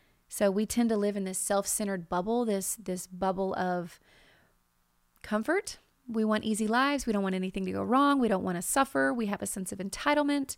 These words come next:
You know, we, we think, "How dare you, God? How could you do this?" But we need to turn our eyes to the cross. We need to turn our eyes to the cross and aim to mirror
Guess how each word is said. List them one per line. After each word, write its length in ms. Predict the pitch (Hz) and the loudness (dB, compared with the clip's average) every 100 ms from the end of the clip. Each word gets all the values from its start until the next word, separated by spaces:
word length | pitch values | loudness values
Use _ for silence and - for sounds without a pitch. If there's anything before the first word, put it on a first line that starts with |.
| _ - - - | _ -20 -20 -10
You 100 | 214 | 0
know, 120 | 214 202 | 2 2
we, 320 | 214 208 - | 2 0 -2
we 240 | 202 208 202 | -4 -4 -4
think, 500 | - 220 202 - - _ _ _ _ _ - | -2 -2 -2 -6 -20 _ _ _ _ _ -8
"How 180 | 214 208 | -4 -2
dare 280 | 202 190 | 2 2
you, 140 | 214 226 | 2 0
God? 380 | 233 226 247 - _ _ _ _ _ _ _ _ | 0 0 -2 -8 _ _ _ _ _ _ _ _
How 180 | - 208 | -2 0
could 180 | 202 202 | 0 0
you 80 | 202 | 0
do 160 | 196 | 0
this?" 420 | 196 226 226 - - _ _ _ _ _ _ - | 0 0 -2 -8 -12 _ _ _ _ _ _ -2
But 120 | 202 | 0
we 100 | 208 | 2
need 120 | 220 | 0
to 100 | 208 | 0
turn 260 | - 214 202 | -4 -4 -2
our 120 | 185 | -2
eyes 220 | 190 185 | -4 -6
to 100 | - | -8
the 60 | 196 | -10
cross. 560 | - - - - - - _ _ _ | -6 -4 -4 -8 -14 -14 _ _ _
We 80 | 208 | -2
need 120 | 202 | -2
to 80 | 202 | -2
turn 300 | - - 220 | -4 -4 -2
our 120 | 226 | 0
eyes 240 | - 202 - | 0 -2 -4
to 80 | - | -6
the 80 | 190 | -6
cross 440 | 202 196 208 - | -4 -2 -4 -4
and 240 | 196 190 - - - - | -2 -4 -4 -16 -20 -4
aim 280 | 226 226 220 | 0 2 2
to 160 | - 202 | 0 -2
mirror 600 | 190 202 208 185 180 | -2 0 0 -2 -4